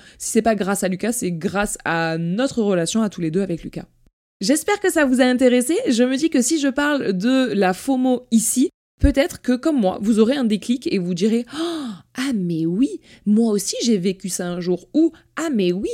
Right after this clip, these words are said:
mais je suis en plein dedans là. » Moi, la, le repas qu'on m'a proposé ce soir, là, vendredi, <laughs> le temps que vous m'écoutiez, le podcast sort quoi ? À dix-huit heures trente ? Le temps que vous écoutiez le podcast, il va faire environ une demi-heure, il est dix-neuf heures.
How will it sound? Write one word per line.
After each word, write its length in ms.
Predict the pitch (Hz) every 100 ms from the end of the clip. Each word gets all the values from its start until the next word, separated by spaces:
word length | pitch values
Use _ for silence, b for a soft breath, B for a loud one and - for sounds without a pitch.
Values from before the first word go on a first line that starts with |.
| 370 b -
mais 180 | 196
je 120 | 180 185
suis 260 | - 349 -
en 200 | 190 185
plein 340 | 180 277 311 349
dedans 380 | 381 339 370
là. » 180 | 220 120 - _
Moi, 180 | 208 254
la, 420 | 208 180 175 165
le 140 | 180 175
repas 260 | 220 294
qu'on 140 | 285 220
m'a 120 | 190
proposé 420 | 185 180 190 196
ce 180 | 180 170
soir, 240 | - - 453
là, 120 | 190
vendredi, 600 | 175 190 185 180 175 226 523 294 220
<laughs> 240 | 190 233
le 120 | 233
temps 140 | 233 285
que 60 |
vous 100 | 262
m'écoutiez, 400 | 247 240 262 330
le 140 | 269 196
podcast 380 | 208 - 269
sort 160 | 220 185
quoi ? 140 | 185
À 80 | 170
dix-huit 320 | 170 220 214
heures 100 | 214
trente ? 340 | 214 269 320 - _ _
Le 120 | 208
temps 160 | 214 254
que 60 | 247
vous 240 | 247 226
écoutiez 300 | 226 226 240
le 100 | 220
podcast, 340 | 208 220 214
il 40 | 185
va 100 | 175
faire 160 | 190
environ 280 | 180 185 185
une 140 | 190 185
demi-heure, 420 | 196 202 196 -
il 140 | 196 180
est 80 |
dix-neuf 440 | 170 208 190 190 180
heures. 220 | 277